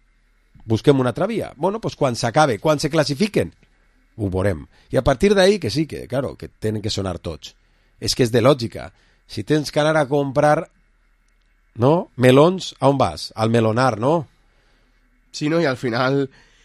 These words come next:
Speaker 2: Imanol, Iraola,
Speaker 1: Claro, tots esos van a sonar
Speaker 2: Michel,
Speaker 1: Tots ells van a sonar perquè són el teu mercat. A que no són Ancelotti,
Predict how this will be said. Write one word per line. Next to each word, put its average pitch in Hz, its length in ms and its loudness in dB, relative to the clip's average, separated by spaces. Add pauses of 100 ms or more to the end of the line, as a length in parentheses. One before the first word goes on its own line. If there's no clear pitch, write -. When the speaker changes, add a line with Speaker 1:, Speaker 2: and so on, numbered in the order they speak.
(360)
Speaker 2:
Imanol, 156 840 4
Iraola, 170 720 4
Speaker 1:
Claro, 156 300 4
tots 190 240 0
esos 220 240 -2
van 185 160 4
a 196 100 8
sonar 175 300 4
Speaker 2:
Michel, 208 340 0 (260)
Speaker 1:
Tots 180 260 -4
ells 190 180 6
van 175 160 6
a 165 60 4
sonar 175 420 6
perquè 139 220 0
són 170 220 2
el 151 140 2
teu 170 220 6
mercat. 120 560 2 (1300)
A 131 100 4
que 147 120 2
no 185 120 4
són 202 220 0
Ancelotti, 180 960 4